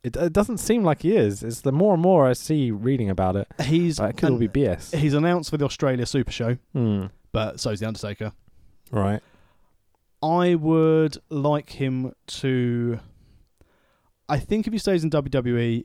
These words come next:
Speaker 2: he's safe. I think if he goes to New Japan and has a little bit more flexibility about what style of wrestling he can do, and, you know, he, he's a grown-ass man, so he knows his capability, he knows his limitations.
Speaker 1: Yeah.
Speaker 2: I would be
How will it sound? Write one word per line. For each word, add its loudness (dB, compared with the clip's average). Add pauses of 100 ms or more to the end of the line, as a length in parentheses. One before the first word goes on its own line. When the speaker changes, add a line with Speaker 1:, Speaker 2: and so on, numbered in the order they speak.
(100)
Speaker 2:
he's -8
safe. -2 (1300)
I -2
think -2
if -2
he -2
goes 2
to -6
New 2
Japan -4
and -4
has -6
a -4
little -4
bit -6
more -4
flexibility -2
about -4
what -6
style -2
of -2
wrestling -2
he -2
can -4
do, 0 (680)
and, -2
you 2
know, -4
he, -4
he's -6
a -6
grown-ass 0
man, -2
so -2
he -2
knows -2
his -8 (180)
capability, -4
he -6
knows -6
his -16
limitations. -8
Speaker 1:
Yeah. 2 (1200)
Speaker 2:
I 4
would 0
be 2